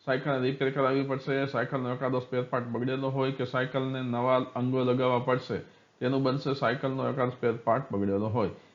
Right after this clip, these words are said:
બીજું છે સાયકલ ક્યારેક દગો દઈ દે કે ભૂમિશયન પણ કરાવી દે એટલે શું? તો કે સાયકલ ક્યારેક છેતીને નીચે પણ પછાડે.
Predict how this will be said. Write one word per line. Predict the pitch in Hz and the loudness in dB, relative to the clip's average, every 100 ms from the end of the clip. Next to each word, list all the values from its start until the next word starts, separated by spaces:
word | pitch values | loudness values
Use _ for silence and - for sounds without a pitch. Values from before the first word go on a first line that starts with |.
| - | 0
બીજું | 139 156 | 2 4
છે | 160 131 | 2 2
સાયકલ | 127 143 160 156 | 2 2 2 0
ક્યારેક | 156 147 151 | 2 2 2
દગો | 139 131 147 147 | 2 2 4 4
દઈ | 143 143 | 4 4
દે | 143 143 143 | 4 4 4
કે | 147 | 2
ભૂમિશયન | 123 135 139 151 147 147 135 135 | 2 2 6 6 4 0 0 -2
પણ | 131 135 | -2 -2
કરાવી | 147 123 123 123 123 | 0 0 2 2 2
દે | 127 120 | 0 0
એટલે | 147 170 123 | 0 2 2
શું? | 143 151 127 - - _ - | 2 -2 -2 -8 -20 _ -4
તો | |
કે | 143 135 | 0 2
સાયકલ | 139 156 147 | 2 2 0
ક્યારેક | 143 139 135 135 | 0 2 2 0
છેતીને | - 143 147 135 120 | -2 0 0 -2 0
નીચે | 123 151 110 | 0 0 0
પણ | 104 127 | 0 -2
પછાડે. | 151 151 117 | -2 -2 -2